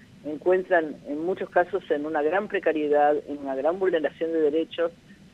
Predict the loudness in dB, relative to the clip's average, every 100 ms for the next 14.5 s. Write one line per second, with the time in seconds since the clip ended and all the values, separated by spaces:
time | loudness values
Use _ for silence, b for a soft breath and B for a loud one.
0 | -8 -4 -4 -4 0 2 2 -2 -2 4
1 | 4 2 -4 -6 -4 -6 -6 -8 -4 -4
2 | 0 -2 -2 -6 -4 -4 -6 -10 -4 0
3 | 2 2 -2 -6 -12 b b b -16 -8
4 | -6 -8 -2 2 4 2 -6 -10 -4 0
5 | 0 0 -4 -8 -10 -8 -8 -6 -6 -4
6 | -6 -2 -2 -2 -6 -8 -14 -12 -8 -6
7 | -6 -6 -14 -20 -20 -10 -8 -4 -4 -4
8 | 2 4 4 4 2 2 -4 -2 -2 0
9 | -2 -2 -2 b -20 -6 -6 -2 0 0
10 | 0 -10 _ -10 -6 -4 -6 -4 -2 -2
11 | -2 -4 -4 -6 -8 -8 -6 -2 -2 -2
12 | -6 -8 -8 -8 -8 -6 -6 -2 2 2
13 | 0 -6 -20 -20 -12 -6 -6 -2 0 2
14 | 2 2 2 0